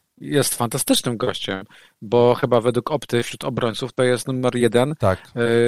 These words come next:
Speaker 1: jeżeli chodzi o obrońców w kontekście oddanych strzałów, tak? Nie, nie mylę się.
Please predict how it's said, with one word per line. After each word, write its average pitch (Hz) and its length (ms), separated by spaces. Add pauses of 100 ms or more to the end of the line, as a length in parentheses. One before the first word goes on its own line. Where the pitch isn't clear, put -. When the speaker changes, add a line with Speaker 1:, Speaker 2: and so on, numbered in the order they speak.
Speaker 1:
jeżeli 123 240
chodzi 127 220
o 123 40
obrońców 135 540 (120)
w - 40
kontekście - 480
oddanych 123 320
strzałów, 95 400
tak? 135 220
Nie, 123 120
nie 127 380
mylę 104 220
się. 104 220